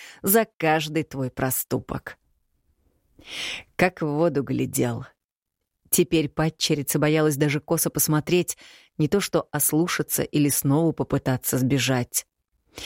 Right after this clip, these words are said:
А еще мачеха постоянно попрекала падчерицу, что они вынуждены содержать не только никчемную девушку, но и ее няньку. И Дэнни обмирала от страха, что захватчики выбросят беспомощную старушку из замка.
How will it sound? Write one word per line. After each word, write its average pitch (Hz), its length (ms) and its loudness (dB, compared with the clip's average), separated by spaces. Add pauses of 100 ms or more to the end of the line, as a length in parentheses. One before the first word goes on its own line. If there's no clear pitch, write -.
(300)
А 151 80 2
еще 151 240 4
мачеха 170 680 -2 (120)
постоянно 170 520 2
попрекала 151 480 0
падчерицу, - 840 -2 (240)
что - 240 0
они 147 220 4
вынуждены 151 640 2
содержать 156 640 0
не 170 140 0
только 175 300 0
никчемную 151 580 2
девушку, 160 560 2 (240)
но 165 280 4
и 165 80 -2
ее 156 300 4
няньку. 170 640 0 (580)
И 160 60 2
Дэнни 202 420 2
обмирала 160 680 0
от 131 100 -6
страха, 170 480 -2
что - 200 -6
захватчики 170 680 -2
выбросят 156 580 0
беспомощную 143 680 0
старушку 139 520 -2
из 147 220 0
замка. 135 560 -2